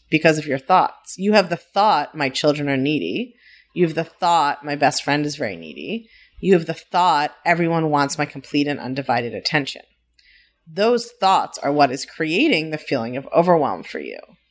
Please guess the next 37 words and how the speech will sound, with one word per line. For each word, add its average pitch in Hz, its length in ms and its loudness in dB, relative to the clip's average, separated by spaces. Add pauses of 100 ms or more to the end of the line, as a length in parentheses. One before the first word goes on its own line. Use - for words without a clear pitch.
(720)
So 175 560 0 (120)
in 180 200 0
this 233 240 2
kind 220 240 -2
of 156 320 0 (540)
coaching 151 480 2
problem 202 680 0 (560)
or 151 80 4
scenario, 165 880 0
what 202 240 -2
you 196 200 -2
have 233 180 2
to 208 80 -6
do 165 440 2
is 170 220 0
examine 156 540 0
all 135 180 2
these 151 220 -2
things 147 280 -4
you 147 120 -2
think 151 260 -4
are 127 100 0
facts - 800 -2
and 156 160 -6
see 151 300 2
how 143 180 0
they 127 160 0
are 107 100 2
just - 300 -6
thoughts. - 640 -12 (960)
Other 214 240 2
people 262 300 2
may 185 280 2
want 147 380 0
what 156 140 0
they 151 120 2
want. 151 440 0